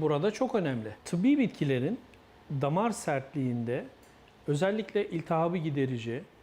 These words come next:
antioksidan etkileri, hücre yenileyici etkileri bu damar sertliğinin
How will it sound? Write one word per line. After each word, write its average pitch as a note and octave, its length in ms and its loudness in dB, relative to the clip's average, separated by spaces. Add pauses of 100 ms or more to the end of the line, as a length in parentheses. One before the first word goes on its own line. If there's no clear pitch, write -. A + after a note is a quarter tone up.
(240)
antioksidan E3 760 0
etkileri, B2 600 -4 (400)
hücre F#3+ 300 4
yenileyici G3 680 2
etkileri D3+ 720 0 (160)
bu C#4 320 2 (100)
damar G3+ 260 2
sertliğinin D3+ 680 -4